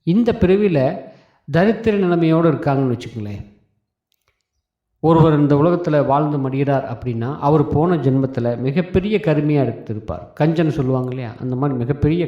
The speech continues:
கருமியா இருந்திருப்பார். ஒரு பத்து பைசா அடுத்தவங்களுக்கு கொடுக்க மாட்டாங்க,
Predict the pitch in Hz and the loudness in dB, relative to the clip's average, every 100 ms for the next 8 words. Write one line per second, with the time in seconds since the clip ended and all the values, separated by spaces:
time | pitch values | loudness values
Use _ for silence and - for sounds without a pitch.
0 | 175 139 156 170 156 131 120 110 95 120 | -2 -2 0 0 0 -2 -4 -6 -4 -2
1 | 127 143 147 156 160 170 151 156 151 139 | -2 -2 -2 -2 0 -2 0 -2 -2 -4
2 | 127 120 110 - 80 | -8 -8 -10 -10 -14